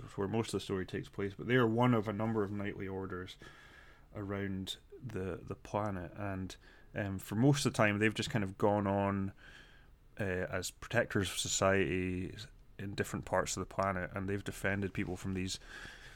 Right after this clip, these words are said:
monsters, basically, that live, very dangerous monsters that live in the dark forests. And, um, so for another one of these orders that I quite, <laughs> quite like the name of that was mentioned at one point was the,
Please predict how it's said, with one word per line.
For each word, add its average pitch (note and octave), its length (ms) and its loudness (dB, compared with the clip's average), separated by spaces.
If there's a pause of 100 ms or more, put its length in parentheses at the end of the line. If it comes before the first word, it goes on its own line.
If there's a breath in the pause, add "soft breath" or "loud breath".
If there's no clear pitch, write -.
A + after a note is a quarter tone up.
(280 loud breath)
monsters, A2+ 640 6
basically, G2+ 560 0
that F2+ 200 -10 (420)
live, G2+ 420 -2
very A2 300 4
dangerous G#2 440 -2
monsters G2+ 420 -2
that - 100 -4
live G2+ 360 -2
in G2 160 -4
the F#2+ 80 -4
dark F#2 340 -4
forests. - 720 -8
And, G2+ 300 -8
um, G2 340 -6 (800)
so A#2 300 2 (140)
for B2+ 100 -6
another D#3+ 220 4
one D3 120 8
of B2 60 4
these A#2 140 4
orders A2+ 360 6
that G2 120 2
I A2 60 0
quite, A2+ 240 2 (160)
<laughs> - 140 -18
quite C#3+ 220 2
like B2 180 -2
the A#2+ 80 -2
name A2+ 340 0 (440 soft breath)
of G#2+ 160 0
that G#2 60 -2
was G2 120 -4
mentioned G#2+ 340 -2
at - 80 -4
one G#2+ 120 -4
point G2 340 -6
was F#2+ 160 -8
the, G2+ 160 -4